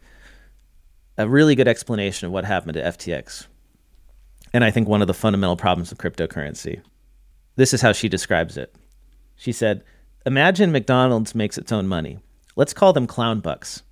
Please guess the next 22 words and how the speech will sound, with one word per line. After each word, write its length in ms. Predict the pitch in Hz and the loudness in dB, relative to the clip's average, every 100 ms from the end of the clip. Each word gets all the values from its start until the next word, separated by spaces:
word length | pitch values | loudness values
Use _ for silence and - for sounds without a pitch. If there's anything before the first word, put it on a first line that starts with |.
| - _ _ - | -20 _ _ -2
Keeps 240 | 156 - | -2 0
most 280 | 180 226 - | 2 2 0
of 100 | 117 | 0
it 220 | 117 - - | -2 -2 -8
and 140 | 131 139 | -6 0
sells 300 | 160 151 - | 2 2 0
some 340 | - 208 156 | 0 0 0
to 100 | - | -4
the 80 | 113 | -2
market. 400 | 131 175 78 - _ _ _ _ _ | 0 0 -4 -12 _ _ _ _ _
McDonald's 640 | - 139 170 202 185 131 - | -4 0 2 2 2 0 -2
then 220 | 127 123 | 0 2
uses 280 | 131 120 101 | 0 -2 -2
their 140 | 113 | -2
remaining 460 | 113 131 202 180 110 | 0 -2 0 0 -2
clown 300 | 120 98 98 | -2 -2 -2
bucks 300 | 95 - 110 | -4 -4 -10
as 80 | |
collateral 540 | - 113 120 143 104 95 | -8 -2 2 4 4 -2
for 160 | - | -2
actual 380 | 104 110 - 104 | -2 -2 -4 -2
loans. 480 | 117 131 64 - | 0 -2 -4 -16